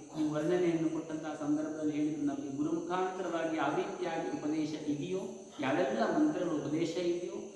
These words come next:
ಆ ಮೂಲ ಮಂತ್ರದ ಉಪದೇಶವಿರುವ ಮಂತ್ರದಿಂದಲೇ ನಾವಿಲ್ಲಿ ಭಗವಂತಿಯ ಅರ್ಚನೆಯನ್ನು ಮಾಡಿ, ಆ ಭಗವಂತನ ಅನುಗ್ರಹ ಆಳುವಂಥದ್ದು ನಿಮಗೆ ಪ್ರಾಪ್ತವಾಗುವಂತಹ ರೀತಿಯಲ್ಲಿ ಪ್ರಾರ್ಥನೆ ಮಾಡ್ತೇವೆ ಹೇಳೋದನ್ನು ಹೇಳಿದ್ರು.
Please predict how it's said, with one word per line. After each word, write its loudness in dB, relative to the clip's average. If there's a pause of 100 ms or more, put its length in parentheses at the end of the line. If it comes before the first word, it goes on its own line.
(140)
ಆ 2
ಮೂಲ 4
ಮಂತ್ರದ 0
ಉಪದೇಶವಿರುವ 0
ಮಂತ್ರದಿಂದಲೇ 0
ನಾವಿಲ್ಲಿ 4
ಭಗವಂತಿಯ 0
ಅರ್ಚನೆಯನ್ನು -2
ಮಾಡಿ, -2
ಆ 0
ಭಗವಂತನ 0
ಅನುಗ್ರಹ 0
ಆಳುವಂಥದ್ದು 0
ನಿಮಗೆ 2
ಪ್ರಾಪ್ತವಾಗುವಂತಹ 0
ರೀತಿಯಲ್ಲಿ 0
ಪ್ರಾರ್ಥನೆ -2
ಮಾಡ್ತೇವೆ -2
ಹೇಳೋದನ್ನು 0
ಹೇಳಿದ್ರು. -6